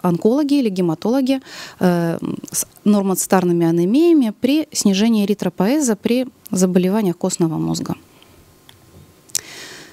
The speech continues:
С макроцитарной анемией мы тоже сталкиваемся, и, э,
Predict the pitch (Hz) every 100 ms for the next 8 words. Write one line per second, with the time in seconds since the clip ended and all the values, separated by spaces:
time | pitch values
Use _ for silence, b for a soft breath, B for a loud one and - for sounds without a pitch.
0 | B B - - 311 294 240 226 - 220
1 | 214 202 208 208 208 196 180 180 185 170
2 | 170 - 156 151 208 226 262 277 - 269
3 | 269 262 - - 220 220 220 - 180 180
4 | 175